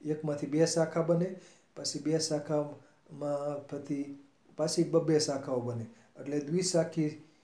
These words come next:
શાખા વિન્યાસ, અ, નું આ ઉદાહરણ છે રાવણ તાડ. અને, અ, અરેકેસી ફેમિલી એટલે પામ ફેમિલીમાં એક અપવાદ છે જેમાં બ્રાન્ચિંગ જોવામાં આવે, બાકી તો સીધા હોટા જ હોય, પ્રકાંડ એનું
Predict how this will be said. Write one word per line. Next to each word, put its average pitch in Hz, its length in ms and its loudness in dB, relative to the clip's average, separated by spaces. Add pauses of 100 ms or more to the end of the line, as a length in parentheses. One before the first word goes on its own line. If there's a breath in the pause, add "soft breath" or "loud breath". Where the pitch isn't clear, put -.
(180)
શાખા 147 540 2
વિન્યાસ, 156 580 2 (540 soft breath)
અ, 143 120 -12
નું 147 240 -2
આ 143 100 2
ઉદાહરણ 151 460 6
છે 151 220 -2
રાવણ 139 340 -2
તાડ. 131 280 -4 (460 soft breath)
અને, 156 540 0 (960)
અ, 147 60 -8 (460)
અરેકેસી 180 600 6
ફેમિલી 160 420 2
એટલે 143 140 0
પામ 170 360 2
ફેમિલીમાં 170 600 6
એક 165 260 2
અપવાદ 156 480 2
છે 196 240 -2 (340 loud breath)
જેમાં 156 340 0
બ્રાન્ચિંગ 160 500 4
જોવામાં 131 400 -2
આવે, 120 80 -4
બાકી 147 320 -4
તો 160 400 6 (160 loud breath)
સીધા 170 380 2
હોટા 175 400 4
જ 135 60 2
હોય, 135 200 2
પ્રકાંડ 156 460 0
એનું 151 380 0